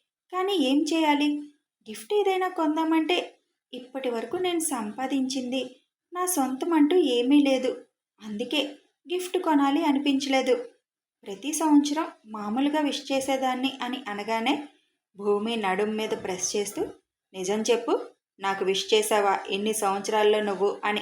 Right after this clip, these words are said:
అడుగుతాడు చిరుకోపంగా. "చేశానుగా" అంటుంది ముద్దుగా. "ఎప్పుడైనా నా వైపు చూస్తూ నాకు చెప్పావా? గోడలకి, కుర్చీలకి చెప్పావా? నేనైతే వాటికే చెప్పావనుకున్నా" అని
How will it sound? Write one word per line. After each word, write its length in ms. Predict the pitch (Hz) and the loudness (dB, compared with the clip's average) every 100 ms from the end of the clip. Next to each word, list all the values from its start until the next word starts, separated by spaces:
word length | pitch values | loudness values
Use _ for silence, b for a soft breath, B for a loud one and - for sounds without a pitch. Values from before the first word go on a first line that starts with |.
| - | -4
అడుగుతాడు 520 | 202 208 208 190 196 | -2 -2 -2 -2 -2
చిరుకోపంగా. 800 | 240 233 208 220 214 214 214 196 - - _ _ _ _ _ _ | 0 2 2 2 -2 -2 0 0 0 -12 _ _ _ _ _ _
"చేశానుగా" 800 | - 277 359 - 440 392 294 277 240 240 - - | -4 0 2 4 4 4 2 2 2 -4 -14 -10
అంటుంది 520 | 226 220 226 240 - 339 | -8 -4 -4 -4 -8 -8
ముద్దుగా. 560 | 330 302 285 262 247 233 - _ _ _ _ _ - | -6 -6 -4 0 0 0 -8 _ _ _ _ _ -10
"ఎప్పుడైనా 520 | 185 - 214 220 226 | -8 -2 0 2 2
నా 180 | 226 214 | 2 2
వైపు 420 | 202 202 208 247 | 4 2 0 -2
చూస్తూ 220 | 233 233 | 0 2
నాకు 340 | 226 208 - 202 | 2 0 -2 -4
చెప్పావా? 400 | 190 214 202 226 - _ _ _ 185 | -2 0 2 2 -2 _ _ _ -2
గోడలకి, 600 | 247 226 214 202 196 196 | 2 4 2 0 2 0
కుర్చీలకి 680 | 196 247 240 247 226 226 254 | 2 2 2 4 4 4 0
చెప్పావా? 500 | 254 247 240 226 214 196 - _ _ _ | 2 2 4 2 4 0 -4 _ _ _
నేనైతే 480 | 196 180 190 220 240 | -8 -2 0 2 4
వాటికే 400 | 240 220 220 247 | 6 6 6 4
చెప్పావనుకున్నా" 920 | 240 240 240 233 226 226 233 226 226 - | 4 4 4 4 4 2 0 2 0 0
అని 220 | 220 | 0